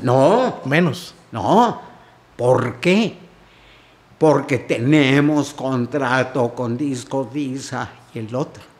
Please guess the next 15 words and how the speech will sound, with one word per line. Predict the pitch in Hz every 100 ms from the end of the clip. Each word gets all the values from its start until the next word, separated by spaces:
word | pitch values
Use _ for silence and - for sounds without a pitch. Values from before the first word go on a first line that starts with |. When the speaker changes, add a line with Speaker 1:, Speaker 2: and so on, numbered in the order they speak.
| _ _ _ _ _ _ _ _
Speaker 1:
Si | - - 165 147
te | 170 170
compro | 180 170 151 160
yo | 156 165 127
esto, | 147 156 147 151
entonces | 127 160 156
Discos | 135 180 156 - 156 156 139
Disa | 190 139 147 104 - - - _ _ _ _ _
tiene | - 165 160 147 160 139 -
cien | - 156 147 151 160
grupos, | 135 139 151 175 143 127 -
tú | -
nomás | 113 151 185 139 139 131
eres | 101 113 -
este. | 123 - - 143